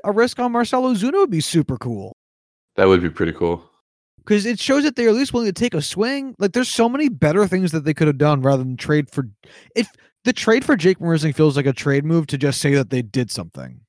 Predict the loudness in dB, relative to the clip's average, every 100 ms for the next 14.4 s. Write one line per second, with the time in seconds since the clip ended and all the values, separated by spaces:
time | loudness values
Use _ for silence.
0 | _ _ _ _ _ _ -16 -12 -12 -16
1 | _ _ _ -10 -2 0 4 2 0 -4
2 | -4 -6 _ _ _ _ _ 2 4 6
3 | 6 8 8 6 4 -6 -20 -20 -20 -20
4 | _ _ -2 0 0 0 0 -2 -2 0
5 | 2 0 -2 0 0 -2 -2 -2 -2 -4
6 | -2 -2 -2 -4 -4 0 0 0 -2 -2
7 | -2 -4 -2 -2 -4 _ _ -4 -2 0
8 | -2 0 -2 -2 -4 -4 -4 -2 -2 -2
9 | -4 -4 _ _ _ _ _ _ _ _
10 | _ _ _ _ _ _ _ _ _ -2
11 | 2 4 4 2 2 2 0 -2 -4 -4
12 | -4 -2 4 6 6 4 4 2 2 0
13 | 2 2 0 -4 -16 _ _ -20 -20 -20
14 | -20 -18 -14 -8